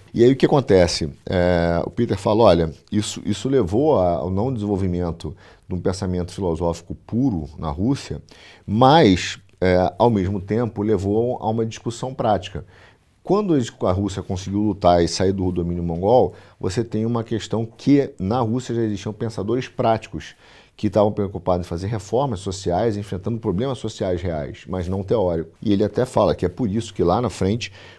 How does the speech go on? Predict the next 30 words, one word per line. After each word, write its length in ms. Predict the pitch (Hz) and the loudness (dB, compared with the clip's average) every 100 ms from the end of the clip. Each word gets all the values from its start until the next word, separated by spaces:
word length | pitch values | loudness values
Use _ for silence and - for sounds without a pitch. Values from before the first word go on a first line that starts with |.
| _ | _
quando 380 | - 143 147 107 | 0 4 6 6
a, 500 | 92 87 82 80 73 - | 8 6 4 2 -4 -6
a, 680 | 85 82 80 78 78 76 - | -4 -2 -2 -2 -2 -4 -6
o 60 | |
pensamento 480 | 85 98 92 92 92 | -4 -4 -4 -2 -2
do 80 | 87 | 0
Marx, 340 | 82 82 - | 0 0 -6
que 240 | - - 101 | -12 -4 0
entra 380 | 120 113 - | 0 -2 -4
o 140 | 80 87 | -2 -4
romantismo 600 | 85 101 90 82 95 90 | -2 -2 -4 -4 -6 -4
alemão, 400 | 87 82 82 76 - - _ _ | -2 -2 -2 -4 -10 -20 _ _
chega 520 | - - 139 151 92 | -6 4 4 6 4
aqui 240 | 71 - | 2 0
à 80 | 90 | 0
Rússia, 460 | 76 110 131 - 76 | 0 0 0 -2 -6
ela 200 | - 98 | -2 -2
está 240 | 95 104 | -2 -4
mais 320 | 98 117 156 | -2 0 -2
preparada 540 | - 135 123 110 101 98 | -2 -6 -2 0 0 -2
para 80 | 101 | -8
uma 100 | 95 | -8
filosofia 560 | 98 98 92 90 90 | -6 -4 -4 -4 -6
prática 420 | 82 92 101 - | -2 -2 -2 -4
do 140 | 110 104 | -6 -6
que 160 | - | -10
por 160 | 101 113 | -10 -8
uma 160 | 104 101 | -8 -8
puramente 500 | 104 104 98 98 95 | -6 -4 -4 -6 -6
teórica. 480 | 113 87 87 - | -2 0 -2 -4